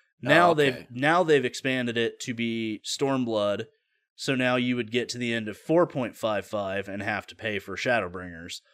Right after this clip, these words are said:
Speaker 2: Oh, okay. But it's the whole
Speaker 1: Eventually,
Speaker 2: story.
Speaker 1: but it's the
Speaker 2: It
Speaker 1: whole story
Speaker 2: Yeah, yeah, yeah.
Speaker 1: plus the lead up into the next expansion, because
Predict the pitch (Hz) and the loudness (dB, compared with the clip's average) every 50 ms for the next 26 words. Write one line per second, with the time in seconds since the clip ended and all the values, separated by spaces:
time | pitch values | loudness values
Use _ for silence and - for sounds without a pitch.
0 | _ _ _ 101 107 107 107 104 104 - - 139 135 127 120 123 170 196 196 196 | _ _ _ -2 0 2 2 0 0 0 0 0 0 0 2 4 4 6 6 6
1 | - 180 147 151 147 143 147 131 127 123 - 135 123 117 113 107 107 104 101 101 | 8 8 8 10 10 8 8 8 6 4 2 0 0 0 0 0 0 0 0 -2
2 | 101 98 135 170 160 143 - - - 92 - 151 156 165 170 170 - - 196 180 | -2 0 2 2 2 2 -2 -2 -2 -2 4 6 6 6 6 4 4 6 8 8
3 | 170 156 147 147 147 143 143 143 135 139 135 127 123 113 110 107 104 101 98 95 | 10 10 10 10 8 8 8 6 6 8 8 8 8 8 6 4 4 2 0 -2
4 | 95 90 85 80 80 - - 160 151 147 - - - 151 139 131 127 139 139 143 | -4 -6 -8 -10 -8 0 6 6 6 6 6 2 2 2 2 4 4 4 6 6
5 | 139 135 131 127 - 135 135 131 123 - 120 120 120 117 110 - - 104 - - | 6 6 4 4 2 0 0 -2 -4 -6 -6 -2 -2 -2 -2 -2 -6 -8 -6 -6
6 | 117 107 101 92 - 98 95 98 101 - 123 120 117 110 | -4 -4 -4 -6 -6 -8 -8 -8 -6 -4 -4 -4 -4 -4